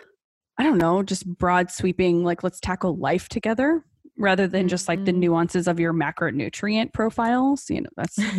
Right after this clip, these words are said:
Speaker 1: not
Speaker 2: <laughs>
Speaker 1: interesting to me anymore.
Speaker 2: <laughs> Yeah.
Speaker 1: And so, like,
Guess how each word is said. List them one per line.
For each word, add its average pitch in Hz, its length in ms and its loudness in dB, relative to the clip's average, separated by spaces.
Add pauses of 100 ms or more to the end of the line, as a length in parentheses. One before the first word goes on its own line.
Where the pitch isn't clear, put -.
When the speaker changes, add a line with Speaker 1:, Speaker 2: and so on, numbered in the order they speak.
Speaker 1:
not 175 180 2
Speaker 2:
<laughs> - 0 -
Speaker 1:
interesting 185 440 0
to 202 100 -2
me 196 140 2
anymore. 202 500 2 (540)
Speaker 2:
<laughs> - 420 -2
Yeah. 196 380 4
Speaker 1:
And 185 320 2 (800)
so, 214 720 2
like, 208 180 0